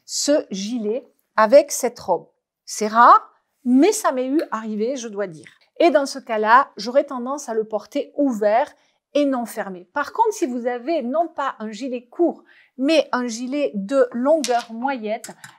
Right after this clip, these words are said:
rien ne vous empêche de le porter à ce moment-là boutonné.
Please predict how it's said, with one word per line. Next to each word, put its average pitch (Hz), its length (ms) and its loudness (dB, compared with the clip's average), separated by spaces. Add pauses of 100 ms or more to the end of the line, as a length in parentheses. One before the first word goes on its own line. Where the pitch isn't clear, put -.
rien 294 300 -2 (140)
ne 302 60 -2
vous 262 240 -8
empêche 247 720 -6
de 202 240 0
le 339 120 2
porter 254 420 -4
à 240 100 -4
ce - 100 -12
moment-là 214 540 -6
boutonné. 233 680 2